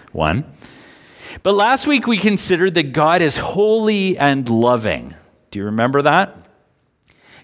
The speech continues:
God is set apart. And he also calls us as his people to be set apart as well. Because we're called to be his people who live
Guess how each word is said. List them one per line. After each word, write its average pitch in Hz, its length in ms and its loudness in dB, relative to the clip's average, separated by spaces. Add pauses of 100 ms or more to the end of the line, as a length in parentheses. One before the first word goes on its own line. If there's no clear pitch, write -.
God 180 320 4
is 170 320 4
set - 680 0
apart. 135 800 -2 (500)
And 135 80 0
he 156 100 2
also 202 400 2
calls 190 440 -2
us 139 340 2
as 143 240 2
his 180 240 2
people 196 480 0
to 170 180 -2
be 156 160 -2
set 160 380 2
apart 123 540 2
as 110 200 -4
well. 104 440 2 (840)
Because 165 320 0
we're 196 140 4
called 208 640 0
to 180 80 0
be 190 200 2
his 202 200 4
people 185 380 0
who 175 160 4
live 165 440 0